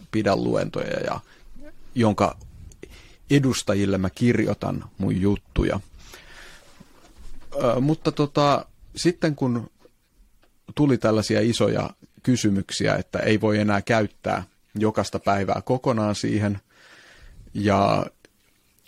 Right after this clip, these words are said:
niin poispäin, resurssit ja aika vähenee, niin on alkanut miettiä sillä, että kelle mä oikeastaan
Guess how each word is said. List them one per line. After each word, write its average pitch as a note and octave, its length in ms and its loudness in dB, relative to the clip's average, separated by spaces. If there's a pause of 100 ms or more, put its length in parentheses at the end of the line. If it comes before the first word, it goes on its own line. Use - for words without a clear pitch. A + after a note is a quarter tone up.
(1040)
niin A#2 220 2
poispäin, G2+ 600 2 (120)
resurssit A2+ 680 0
ja G2+ 140 4
aika G#2+ 380 0 (280)
vähenee, C3 520 0
niin G#2+ 200 -4
on A#2 100 -6
alkanut C#3 360 -6
miettiä C#3+ 400 -4
sillä, G2+ 380 0
että F#2+ 280 -2 (1700)
kelle G3+ 280 2
mä G#2+ 160 4
oikeastaan F#2+ 760 2